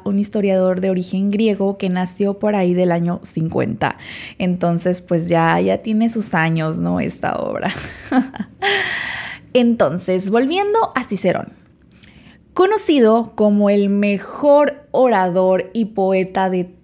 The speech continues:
todos los romanos, famoso por ser un excelente abogado, una figura de gran renombre en la República de Roma y un gran impulsor de la filosofía, tomando sus bases de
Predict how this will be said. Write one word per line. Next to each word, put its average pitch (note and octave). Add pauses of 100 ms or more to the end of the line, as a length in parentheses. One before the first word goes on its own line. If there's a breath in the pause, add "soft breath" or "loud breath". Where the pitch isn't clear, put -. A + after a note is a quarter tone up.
(120)
todos E4+
los B3+
romanos, F3+
famoso G#3
por G#3
ser G3+
un G#3
excelente B3+
abogado, F#3 (400 loud breath)
una A#3
figura G#3+
de G#3 (120)
gran B3+
renombre G3
en F#3+
la F#3
República G#3+
de F#3
Roma F3
y F#3+
un F#3
gran C#4
impulsor G3+ (420 loud breath)
de B3
la C#4+
filosofía, G3
tomando G3
sus G#3+
bases G3+
de G#3